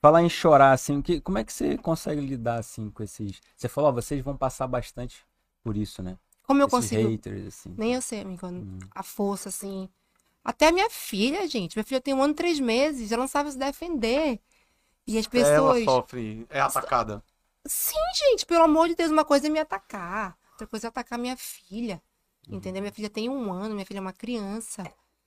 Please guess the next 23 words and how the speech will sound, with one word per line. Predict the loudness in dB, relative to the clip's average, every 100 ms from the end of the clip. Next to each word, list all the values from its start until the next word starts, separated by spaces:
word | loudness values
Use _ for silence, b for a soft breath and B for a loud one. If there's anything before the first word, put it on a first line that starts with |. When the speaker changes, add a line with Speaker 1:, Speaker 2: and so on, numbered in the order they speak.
| _
Speaker 2:
Até | -4 0 2 4 6
eu, | 4
às | 4
vezes, | 0 -2
eu |
não | -6
sei | -2 -2
como | 0 -2
lidar, | -2 2 4 4 _ b b b
porque | -12 -10 -8
são | -10 -12 _
tantas | 0 0 -4 -8
coisas. | -8 -2 0 0 -2 -8 -10 -14 _ _ _ _ -12
A |
gente | -12 -10
fica | -10 -10
fragilizada. | -8 -6 -4 -6 -6 -10 -12 _ _ _ -14
Speaker 1:
Uhum. | -12 -10 -8
Speaker 2:
Não | -8
tem | -6 -4
como | -2 -2
não | -6
ficar. | -10 -12 -12 -12